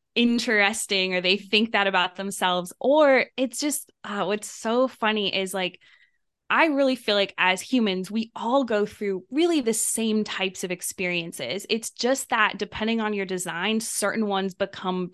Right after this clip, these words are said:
deeper wounds and, like, hit you harder, you know? So it's like what you're describing about these wounds of, in relationships that manifestors have, it's like,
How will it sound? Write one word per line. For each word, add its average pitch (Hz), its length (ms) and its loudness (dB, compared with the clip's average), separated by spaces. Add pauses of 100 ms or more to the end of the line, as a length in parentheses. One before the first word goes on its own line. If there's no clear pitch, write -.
deeper 185 340 -8
wounds 185 640 -2
and, 196 140 -6
like, 170 120 -6
hit - 220 -2
you 208 220 -4
harder, 226 480 2
you 269 100 0
know? 269 220 2
So 247 180 -2
it's 202 180 -4
like 190 220 0 (400)
what 240 160 0
you're 240 120 0
describing 226 680 2
about 185 380 0 (200)
these 196 220 -6
wounds 190 320 -8
of, 180 200 -8 (400)
in 190 140 -2
relationships 185 720 0
that - 140 -6
manifestors 202 540 -4
have, 190 180 0
it's 185 100 -10
like, 190 180 -2